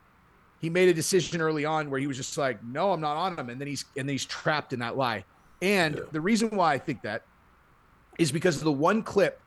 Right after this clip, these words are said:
Speaker 1: where he goes, he's like, "You know, people keep asking me about that." He's like, "I might just do 'em." He's like, "I mean," he's like, "It's not like it violates any of my principles. Like, I might just, I, I just do 'em."
Speaker 2: Yeah.
Speaker 1: And I think what he was trying to say, I think what he was trying to do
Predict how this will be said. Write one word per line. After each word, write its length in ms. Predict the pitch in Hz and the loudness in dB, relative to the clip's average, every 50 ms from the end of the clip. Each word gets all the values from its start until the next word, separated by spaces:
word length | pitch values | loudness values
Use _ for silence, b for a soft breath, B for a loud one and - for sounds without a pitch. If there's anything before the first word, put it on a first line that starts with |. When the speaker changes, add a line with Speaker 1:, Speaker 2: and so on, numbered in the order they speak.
| - | -8
Speaker 1:
where 340 | 135 147 143 143 139 135 131 | -6 -4 2 2 2 2 2
he 140 | 127 135 165 | -2 -8 -4
goes, 420 | 143 151 143 131 127 120 - - - _ _ _ _ _ _ _ _ | 0 0 2 2 0 -2 -6 -12 -16 _ _ _ _ _ _ _ _
he's 120 | 165 160 147 | -4 2 2
like, 220 | 170 151 127 131 | 2 2 2 2
"You 40 | 180 | 0
know, 120 | 233 190 | 0 2
people 180 | - 202 220 247 | 0 0 -2 -2
keep 160 | - 226 160 | -4 -4 -2
asking 320 | 160 156 180 185 - 233 | 0 0 0 0 0 -2
me 60 | 220 226 | -4 -2
about 80 | 220 | -2
that." 80 | 240 226 | -2 -4
He's 100 | 202 175 | -2 -6
like, 120 | 160 - - | -6 -2 -2
"I 100 | 175 240 | -2 -2
might 260 | 262 247 190 156 - | -2 -4 -6 -6 -8
just 220 | - 135 117 - | -12 -14 -14 -4
do 240 | - 165 233 240 135 | -2 -2 -2 -2 -4
'em." 140 | 101 - - _ _ _ _ _ _ - - | -8 -12 -18 _ _ _ _ _ _ -14 -12
He's 120 | 175 143 | -2 0
like, 140 | 180 165 147 - | 0 0 0 -4
"I 60 | 156 | -8
mean," 240 | 165 170 165 156 151 _ | -8 -8 -10 -12 -12 _
he's 160 | 143 165 147 151 | -8 -6 -2 0
like, 200 | 156 147 120 - - | 0 0 -2 -4 -6
"It's 180 | 143 139 - | -6 -4 0
not 100 | 202 208 | 0 2
like 140 | 190 185 143 | 2 2 0
it 120 | 165 139 117 | -2 -6 -4
violates 560 | 120 135 143 165 170 165 160 156 - - - | -4 -2 0 0 0 0 -2 -2 -4 -6 -8
any 140 | 156 156 151 | -6 -6 -4
of 80 | 139 | -4
my 100 | 135 127 | -4 -4
principles. 460 | - - 151 190 170 - 139 143 120 | -2 -2 -2 -2 -2 -4 -6 -4 -4
Like, 80 | 143 127 | -2 -2
I 120 | 143 156 143 | -2 -2 0
might 200 | 214 202 175 165 | 0 -2 -2 -2
just, 220 | 170 156 - - | -4 -10 -10 -4
I, 100 | - 156 196 208 | 0 0 2 2
I 120 | 190 170 160 | 2 0 0
just 200 | 160 170 135 127 | -2 -8 -8 0
do 200 | - 185 226 190 | 2 2 2 2
'em." 120 | 123 98 - _ b b b b b b b b b - | 0 -2 -10 _ b b b b b b b b b -20
Speaker 2:
Yeah. 120 | - - 151 | -12 -8 -2
Speaker 1:
And 80 | 156 | -2
I 60 | 165 160 | -2 0
think 220 | - 226 247 190 | 2 0 0 2
what 100 | 220 190 | 2 2
he 60 | 190 | 2
was 140 | 196 175 - | 2 -2 0
trying 220 | - 202 196 185 | 0 0 0 0
to 40 | 165 | -4
say, 500 | 147 - - - - 190 190 175 156 - | -4 -6 -8 -4 -2 -2 -2 -2 -2 -2
I 80 | 165 156 | -2 -2
think 160 | - 226 196 | -2 -4 -4
what 60 | 226 | -2
he 60 | 214 | -4
was 100 | 180 160 | -4 -4
trying 200 | - - 190 185 | -2 -4 -2 -2
to 40 | 160 | -2
do 420 | 139 107 123 139 160 190 233 226 | -6 -4 -2 0 0 0 0 -2